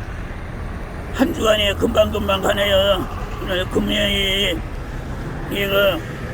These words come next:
오늘 또 일찍 나와가지고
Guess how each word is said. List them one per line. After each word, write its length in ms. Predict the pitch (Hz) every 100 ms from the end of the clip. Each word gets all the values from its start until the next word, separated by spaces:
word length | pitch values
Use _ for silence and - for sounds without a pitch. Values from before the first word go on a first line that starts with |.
| - - - -
오늘 240 | - -
또 420 | 214 294 294 285 285 - - - - - -
일찍 220 | - -
나와가지고 840 | - 196 185 185 180 180 190 165